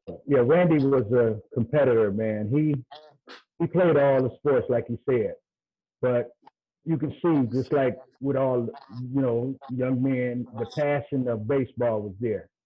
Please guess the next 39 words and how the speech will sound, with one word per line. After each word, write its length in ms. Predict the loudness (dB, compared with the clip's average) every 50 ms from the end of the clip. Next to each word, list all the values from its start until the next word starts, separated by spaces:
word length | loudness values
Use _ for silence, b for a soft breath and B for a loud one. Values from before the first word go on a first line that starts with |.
| _ _ _ _ _ _ _ _ _
You 100 | -6 -4
can 100 | -4 -6
see, 140 | -6 -4 -2
you 200 | -2 -2 -2 -4 -4 -4
see 60 | -4
the 100 | -2 0
love 340 | 0 0 0 0 0 -2 -2
for 100 | -4 -6
the 80 | -6 -4
game 420 | -4 -4 -2 -2 -2 -4 -4 -6
was 100 | -8 -10 -12 -10
there. 280 | -10 -8 -8 -8 -10 -14 _ _ _ _ _ _ _ _ _ _ _ -14
Uh, 440 | -12 -10 -8 -8 -8 -8 -8 -8 -10
Walker, 500 | -10 -6 -4 -2 -2 -2 -2 -4 -4 -2
Mister 280 | -2 -4 -4 -6 -6 -4
Walker, 440 | -2 -2 -2 -2 -2 -2 -2 -2 -2
oh 180 | -2 -2 -2
yeah, 240 | -2 -2 -2 -4 -4 -8 -10 _
he, 260 | -8 -8 -8 -8 -10 -10
he, 200 | -10 -8 -8 -10 -12 _ _ _ _ _ _ _ _ _ _ _ _ -4
he's 180 | -2 -2 -2
the 80 | -2 -4
best, 300 | -2 -2 -2 -2 -2 -4 -8 -10 -10
man. 280 | -8 -6 -6 -6 -6
He 80 | -6 -4
brought 240 | -4 -4 -4 -2 -2
out 140 | -4 -4 -6
the 60 | -6
best 260 | -4 -2 -2 -2 -4 -6
in 120 | -8 -8
Randy 360 | -6 -6 -6 -6 -6 -4 -4 -4
and 140 | -4 -4
them 180 | -6 -4 -4 -4
young 240 | -4 -4 -4 -4 -6
men 300 | -6 -6 -6 -6 -8 -8
down 240 | -10 -10 -12 -12 -14 -14
there. 180 | -16 -16 -18 -20 _ _ _ _ _ _ _ _ _ -20 -20 -20 _ _ _ -16
Um, 460 | -12 -12 -10 -10 -8 -10 -10 -10 -12 -14 -14 -16 -18 -20 -20 -20 -20 -20 _ -20 -20 -20 _ _ _ _ _ _ _ _ _ _ _ _ _ -20 -20 -20 _ _ _ _ -12
uh, 340 | -10 -8 -8 -6 -6 -8